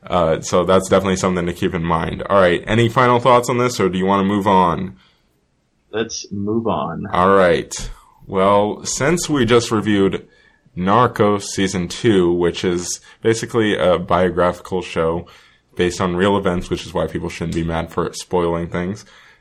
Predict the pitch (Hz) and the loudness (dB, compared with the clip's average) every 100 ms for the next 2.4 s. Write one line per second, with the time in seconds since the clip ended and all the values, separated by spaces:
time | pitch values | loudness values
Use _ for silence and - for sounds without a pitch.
0 | _ _ 90 104 104 - - 123 110 107 | _ _ 2 4 4 4 4 2 0 -4
1 | 113 - - - - - _ 95 107 120 | -6 -10 -20 -20 -20 -20 _ -2 2 4
2 | 127 - - | 4 -2 -8